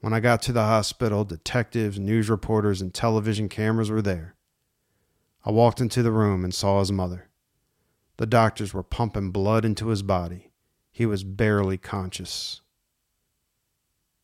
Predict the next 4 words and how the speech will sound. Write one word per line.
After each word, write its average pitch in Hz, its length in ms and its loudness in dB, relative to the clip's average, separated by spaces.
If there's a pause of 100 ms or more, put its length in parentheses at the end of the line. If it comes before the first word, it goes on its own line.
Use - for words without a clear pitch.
"Sonny, 113 540 0 (960)
you're 127 140 2
gonna 135 200 6
live," 127 640 4